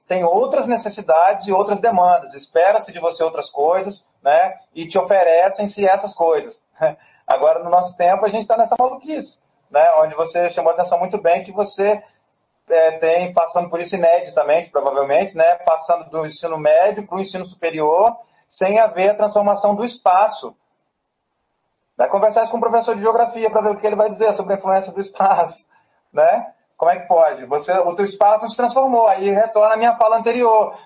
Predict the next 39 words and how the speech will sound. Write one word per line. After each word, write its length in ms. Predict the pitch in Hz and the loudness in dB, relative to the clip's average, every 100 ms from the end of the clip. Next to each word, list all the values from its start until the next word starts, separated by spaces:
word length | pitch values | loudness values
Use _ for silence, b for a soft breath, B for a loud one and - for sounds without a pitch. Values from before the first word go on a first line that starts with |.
| B | B
Você 140 | 180 | -6
continua 420 | 180 196 190 196 | -2 -2 -2 -2
em 80 | 233 | 0
casa, 320 | 208 196 220 | 2 4 2
estudando 340 | 220 190 190 208 | 0 -2 -2 -2
no 80 | |
seu 100 | 208 | -2
computador, 880 | 208 208 208 208 180 190 214 214 - B B | 0 0 0 -2 0 2 2 2 -4 B B
e 180 | 185 220 | -6 -2
o 100 | 233 | 0
máximo 460 | 196 240 311 311 | 2 2 2 0
que 80 | 277 | -4
você 200 | 269 269 | -2 -2
puder, 380 | - 277 208 226 | -2 0 2 2
você 160 | - 262 | 0 0
vai 140 | 254 | 0
adequar 340 | 254 262 226 | 0 0 2
a 40 | 233 | 2
sua 100 | 240 | 0
comodidade 720 | 240 233 214 214 190 190 233 | 0 -2 -2 2 2 2 -2
e 60 | 233 | 0
vai 100 | 214 | 0
procrastinar. 720 | 220 247 240 403 392 359 - _ _ _ _ _ _ _ | 0 -2 -2 2 2 2 -4 _ _ _ _ _ _ _
A 80 | 160 | -2
parada 260 | 185 190 214 | 0 0 0
não 140 | 233 | -2
te 100 | 277 | -4
estimula 520 | - 330 294 254 233 | -6 -2 0 2 0
a 20 | |
ser 120 | 208 202 | 0 -2
o 60 | |
melhor 320 | 196 180 170 | 0 4 4
que 60 | - | 2
você 180 | 143 170 | -6 -10
puder, 280 | 156 151 147 | -6 -2 0
porque 140 | 214 | 0
você 260 | 247 370 381 | -4 -2 -4
cansa 360 | 208 254 311 | -2 0 0
daquilo. 640 | 349 349 - 254 277 - | 0 -2 -2 -2 -2 -4